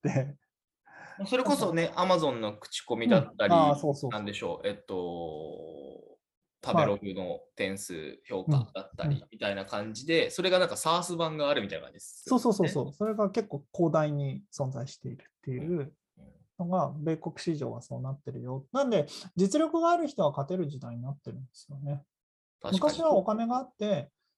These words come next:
Speaker 1: ちゃんと発注できて、コンサルティング
Speaker 2: うん。
Speaker 1: っていうエスタブリッシュ、Microsoftとかアイビーエムが強かったんですよね。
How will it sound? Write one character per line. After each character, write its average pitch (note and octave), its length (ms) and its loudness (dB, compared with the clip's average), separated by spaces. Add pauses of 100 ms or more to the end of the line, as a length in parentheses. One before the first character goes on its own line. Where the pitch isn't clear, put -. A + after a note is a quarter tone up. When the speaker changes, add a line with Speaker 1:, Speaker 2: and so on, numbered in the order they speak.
(160)
Speaker 1:
ち - 60 -2
ゃ E3 60 2
ん D#3 60 -2
と D3 420 0
発 C#3+ 220 -4
注 E3+ 180 -2
で F#3 140 2
き F#3 100 -14
て、 C#3 200 0
コ C#3 120 -6
ン B2 60 -4
サ - 100 -8
ル A#2+ 100 -8
テ C3+ 100 -12
ィ A#2+ 80 -8
ン C3 40 -8
グ F#3+ 160 -2 (160)
Speaker 2:
う A2+ 80 -6
ん。 F#2 460 -6
Speaker 1:
っ - 320 -20
て F#3+ 60 2
い F3 100 4
う - 20 0
エ D3+ 60 -2
ス - 100 -8
タ F3 100 2
ブ F3+ 100 2
リ F3+ 60 4
ッ - 20 -2
シ F3 100 -6
ュ、 - 20 -2
Microsoft F3+ 680 0
と - 80 -12
か C3 100 -4
ア B2+ 40 0
イ C3 40 -2
ビ D3 100 -2
ー D3 40 0
エ - 20 -2
ム C3 100 -4
が G#2+ 80 -8
強 C3+ 200 -8
か C#3 100 -6
っ A2+ 80 -16
た - 80 -18
ん A#2 40 -12
で A#2 60 -20
す - 120 -20
よ C3+ 60 -6
ね。 D#3 180 -6